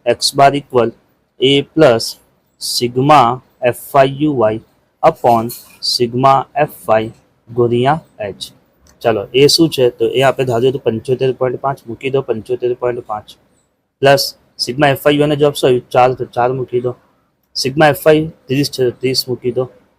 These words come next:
એચ, એચ એટલે તફાવત કેટલાનો છે? ત્રણ, ત્રણનો તફાવત છે, ત્રણ મૂકી દો.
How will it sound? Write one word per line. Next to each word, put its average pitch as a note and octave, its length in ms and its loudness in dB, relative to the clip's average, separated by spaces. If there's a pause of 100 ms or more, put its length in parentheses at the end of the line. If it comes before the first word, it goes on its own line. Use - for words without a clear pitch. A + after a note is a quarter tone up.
(340)
એચ, D3+ 340 4 (160)
એચ D3 240 2 (260)
એટલે C#3+ 200 -2
તફાવત C#3+ 420 0
કેટલાનો E3 360 0
છે? C3+ 200 -2
ત્રણ, B2 260 -4
ત્રણનો C#3 280 -2
તફાવત C3+ 400 0
છે, C3+ 60 -10
ત્રણ C3 200 -2
મૂકી B2+ 260 -6
દો. B2+ 100 -10